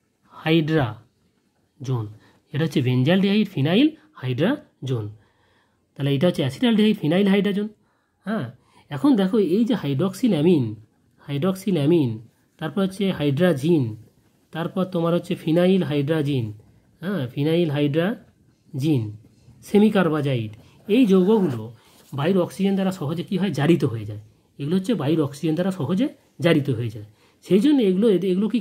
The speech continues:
করা হয়, এদের salt হিসেবে নেওয়া হয়। এইচ সি এল এর সঙ্গে এরা যুক্ত হলে হবে এনএইচ থ্রি এ plus ওইচ সি এল minus। এইটা যদি হয় এনএইচ three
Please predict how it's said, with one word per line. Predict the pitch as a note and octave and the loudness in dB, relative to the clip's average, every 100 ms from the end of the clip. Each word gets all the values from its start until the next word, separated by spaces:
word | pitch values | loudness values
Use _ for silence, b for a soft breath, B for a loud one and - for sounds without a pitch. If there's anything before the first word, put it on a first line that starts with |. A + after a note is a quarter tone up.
| F3+ | -2
করা | F#3+ F3 | -2 -2
হয়, | C3 C3+ b b - | -6 -8 b b -8
এদের | D#3+ G3+ - | -2 -2 -2
salt | G3+ C4 B3+ | 0 2 2
হিসেবে | A#3 G3 C#3 | 2 0 0
নেওয়া | C3+ | 0
হয়। | A#2+ C3+ | 0 0
এইচ | A3 | 0
সি | - A3 | 0 -4
এল | |
এর | G3 | -4
সঙ্গে | - G3 | -6 -6
এরা | F3 | -4
যুক্ত | F3 F#3 F#3 | -6 -4 -4
হলে | F3 | -2
হবে | D#3 E3 F3 b b b C#3 | -2 -4 -6 b b b -4
এনএইচ | C#3 F3 F3 | 0 0 0
থ্রি | F3 F3+ F#3 - _ _ _ _ - | -2 -2 -4 -12 _ _ _ _ -14
এ | C3+ | -12
plus | - C#3+ G3+ A3 - _ _ _ _ _ | -4 -2 -2 -4 -16 _ _ _ _ _
ওইচ | C#3+ B2+ C#3 G3 A3 - _ _ _ _ _ _ _ | -6 0 2 2 0 -6 _ _ _ _ _ _ _
সি | - D3 | -6 -2
এল | D#3+ C3 | 0 0
minus। | C3 A2+ G#2 - _ b b - | -2 -4 -6 -12 _ b b -2
এইটা | E3+ A#3+ G#3+ | 2 4 2
যদি | F3 C#3 | 0 -2
হয় | B2 A#2+ | -4 -4
এনএইচ | C#3+ F3+ F#3 | -2 -2 -4
three | F3+ | -4